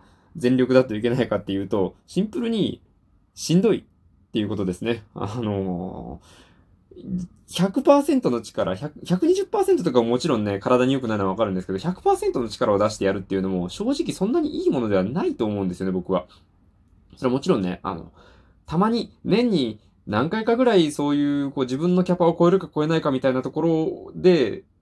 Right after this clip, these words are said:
攻めていくことで成長するみたいなのあると思うんですけど、うん。機械とかもそうなんですよ。パソコンの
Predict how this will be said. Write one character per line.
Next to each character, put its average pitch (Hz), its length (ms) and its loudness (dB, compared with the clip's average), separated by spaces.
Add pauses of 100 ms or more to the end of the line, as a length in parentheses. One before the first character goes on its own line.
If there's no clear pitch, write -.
攻 160 240 -2
め 165 80 2
て 131 120 2
い 123 80 2
く - 80 -20
こ 147 160 -6
と 156 200 0
で 185 420 6 (360)
成 143 200 -2
長 139 140 -4
す 147 120 -6
る 156 80 -2
み 143 60 -4
た 120 80 -2
い - 20 0
な 101 60 -4
の - 60 0
あ 143 40 6
る 127 80 0
と 107 80 -4
思 110 160 0
う - 20 -2
ん 95 60 -2
で 90 60 -4
す - 60 -14
け 98 80 -2
ど、 92 240 0 (920)
う - 40 -10
ん。 92 240 -10 (920)
機 - 120 -20
械 320 200 4
と 170 100 -2
か 123 60 -2
も 110 100 -2
そ 165 140 0
う 143 40 2
な 107 100 0
ん 101 40 -2
で 98 80 -4
す 98 100 -8
よ。 95 200 0 (200)
パ 175 120 -6
ソ 226 120 -4
コ 254 100 0
ン 254 140 0
の 247 440 2